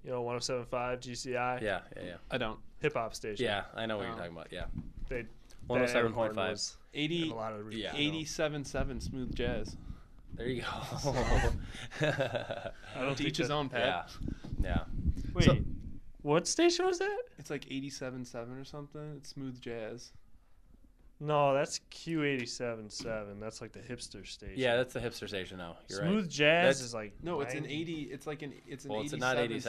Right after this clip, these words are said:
Speaker 2: eighty-seven seven.
Speaker 3: okay, well, it's an eighty-seven something, I think. It's an eighty,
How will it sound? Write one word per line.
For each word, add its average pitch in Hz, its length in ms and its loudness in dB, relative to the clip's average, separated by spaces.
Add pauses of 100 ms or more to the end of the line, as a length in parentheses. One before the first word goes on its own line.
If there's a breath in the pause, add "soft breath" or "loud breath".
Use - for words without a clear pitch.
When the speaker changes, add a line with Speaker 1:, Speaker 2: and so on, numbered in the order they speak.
(160)
Speaker 2:
eighty-seven - 40 -8
seven. 92 240 -2
Speaker 3:
okay, 131 100 -4
well, 123 160 -4
it's 123 120 -10
an 135 60 -6
eighty-seven 131 500 -6
something, 113 560 -8 (140)
I 117 80 -4
think. 110 320 -8 (280)
It's 139 180 -8
an 147 100 -6
eighty, 160 420 -2